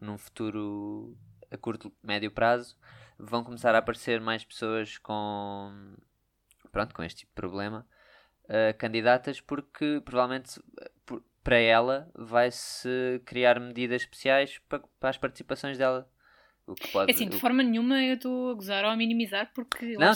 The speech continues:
Speaker 1: estou-te a perceber,
Speaker 2: B D S,
Speaker 1: eu percebi a tua pergunta,
Speaker 2: eu acho
Speaker 1: sim.
Speaker 2: B D S uma pessoa com este tipo de limitação, porque é uma limitação, ahm, se chegar à frente e, e, e se expor dessa forma. Eu só acho,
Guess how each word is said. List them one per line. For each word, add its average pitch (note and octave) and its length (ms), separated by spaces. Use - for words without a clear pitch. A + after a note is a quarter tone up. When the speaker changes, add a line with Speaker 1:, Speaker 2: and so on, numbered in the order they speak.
Speaker 1:
estou-te G3 80
a A3+ 60
perceber, G#3 180
Speaker 2:
B G3 80
D C#3 60
S, A2+ 80
Speaker 1:
eu G2 60
percebi - 300
a A2 60
tua A#2+ 160
pergunta, A2 260
Speaker 2:
eu G#3 120
acho A3 140
Speaker 1:
sim. - 100
Speaker 2:
B A3 120
D G#3 100
S G#3+ 280
uma A3 100
pessoa G#3+ 340
com G#3+ 260
este A3 200
tipo G#3+ 220
de G3+ 60
limitação, G3+ 320
porque - 400
é A3 140
uma G3 180
limitação, F#3+ 600
ahm, A3 960
se - 160
chegar A#3 200
à A3+ 60
frente A3+ 400
e, G#3+ 760
e, - 80
e A3+ 80
se - 160
expor A#3 280
dessa A3+ 220
forma. F3 560
Eu B3+ 120
só C#4+ 200
acho, B3 360